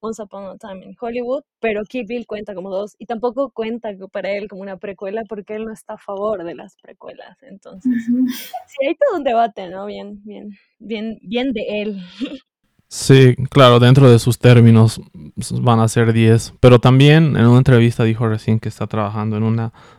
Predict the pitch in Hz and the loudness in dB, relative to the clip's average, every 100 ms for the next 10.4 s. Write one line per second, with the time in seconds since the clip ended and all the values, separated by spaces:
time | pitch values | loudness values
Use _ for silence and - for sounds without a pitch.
0 | _ - 117 110 110 - 110 113 117 139 | _ 4 8 8 6 4 2 2 0 -4
1 | _ _ _ _ - 120 131 127 131 117 | _ _ _ _ -6 -2 0 0 0 0
2 | 120 110 107 107 107 107 104 104 - 107 | 0 0 -2 -4 -8 -8 -6 -6 -8 -10
3 | 107 110 107 101 - 104 110 113 110 - | -10 -14 -14 -16 -16 -14 -8 -6 -8 -12
4 | _ - - 113 107 104 104 107 349 330 | _ -20 -8 -6 -4 -4 -4 -2 -4 -4
5 | 104 104 110 _ _ - _ - - 370 | -8 -6 -8 _ _ -20 _ -14 -10 -10
6 | - 294 226 202 220 240 226 208 208 202 | -10 -12 -10 -8 -8 -10 -10 -8 -8 -10
7 | 196 185 208 214 190 185 190 185 202 - | -14 -18 -20 -18 -18 -20 -20 -18 -18 -18
8 | 190 175 180 180 - 208 180 - 196 - | -18 -16 -18 -20 -20 -20 -20 -20 -20 -18
9 | - 202 208 208 220 175 - 214 214 220 | -18 -16 -16 -12 -10 -10 -12 -16 -18 -16
10 | 214 202 185 190 | -14 -12 -12 -16